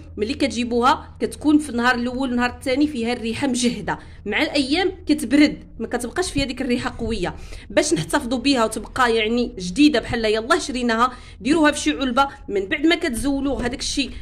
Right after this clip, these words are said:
اللي كديروه في، في القراعي اللي كتستعملوهم، ضروري ما كيبقى شويه شويه، ما كيهزوش لينا القراعي العطريه كامله.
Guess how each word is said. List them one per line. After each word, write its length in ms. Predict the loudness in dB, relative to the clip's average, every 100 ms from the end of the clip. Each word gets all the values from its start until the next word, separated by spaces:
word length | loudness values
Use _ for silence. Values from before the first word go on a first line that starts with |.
| -6
اللي 120 | -4
كديروه 540 | -2 -2 -2 -2 0 -2
في، 380 | 0 0 0
في 80 | -2
القراعي 360 | -4 0 2 2
اللي 120 | -2
كتستعملوهم، 920 | -4 -4 -2 -2 0 0 2 2 0 -10 -18 -12 -4
ضروري 440 | 2 2 4 2
ما 100 | 2
كيبقى 320 | 0 -2 -2 -4
شويه 320 | -4 -4 -4
شويه، 260 | -4 -6
ما 100 | -6
كيهزوش 440 | -4 -6 -6 -6 -4
لينا 180 | -2 -4
القراعي 340 | -2 -2 0
العطريه 420 | -2 -2 0 -2
كامله. 420 | -2 -4 0 2